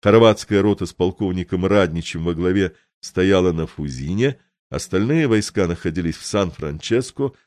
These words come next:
Делла Винья и Сан-Джорджо-ин-Алчо. В общей сложности собрано было около шестидесяти тысяч человек, не считая приблизительно десяти тысяч в составе гарнизонов на материке.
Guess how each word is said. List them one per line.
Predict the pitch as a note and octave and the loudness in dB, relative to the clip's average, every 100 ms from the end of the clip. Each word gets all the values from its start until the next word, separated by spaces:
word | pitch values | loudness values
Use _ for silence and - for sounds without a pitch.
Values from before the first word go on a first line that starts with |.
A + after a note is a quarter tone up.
| - | -6
Делла | E2 A2+ A2+ A2 | 2 4 6 4
Винья | G#2 A2 G#2+ G#2+ G#2+ _ _ - | 2 0 2 0 0 _ _ -10
и | E2 | -8
Сан-Джорджо-ин-Алчо. | - F#2 F2 D2 G2+ B2 G2+ G#2+ - E2+ F#2 - G2+ F#2+ E2+ - - D2 - _ _ _ - | -2 0 0 0 2 2 2 0 0 -4 -6 -6 -4 -2 -2 -4 -8 -10 -12 _ _ _ -6
В | |
общей | G#2 - A2+ | -6 -6 -12
сложности | - A#2 C3 G2+ F#2 - | -8 -4 -4 -6 -10 -10
собрано | E2 A#2+ B2+ G#2+ G#2 | -6 -2 -2 -2 -4
было | F2+ G#2 | -4 -2
около | G2 A2 - F#2 | -2 -2 -2 -4
шестидесяти | F#2 E2 - - C3 B2 - A2+ - | -4 -10 -12 -10 -8 -8 -10 -12 -10
тысяч | - A#2+ - G#2+ | -6 -6 -6 -10
человек, | - A2 G#2+ G2+ E2+ - _ _ _ D#2+ | -8 -4 0 0 -2 -6 _ _ _ -6
не | F#2+ | -6
считая | - G2+ A2 F#2+ | -4 -4 0 0
приблизительно | E2+ F2 D#2+ F2 G2 - E2+ F2 | 0 -4 -4 -4 -6 -6 -4 -4
десяти | D#2+ F#2 G#2 G2+ C3+ | -4 -6 -8 -8 -10
тысяч | - C3+ C3 B2 - _ _ - | -8 -6 -6 -8 -12 _ _ -8
в | |
составе | - G2 - G2 F2 | -2 -2 0 2 2
гарнизонов | D#2+ E2 E2 E2+ A#2+ A#2+ G#2+ | 0 -2 -2 -2 -2 -2 -4
на | G2+ | -4
материке. | G2+ G#2+ - G#2+ G#2+ - D2+ | -2 -2 -4 -6 -8 -8 -10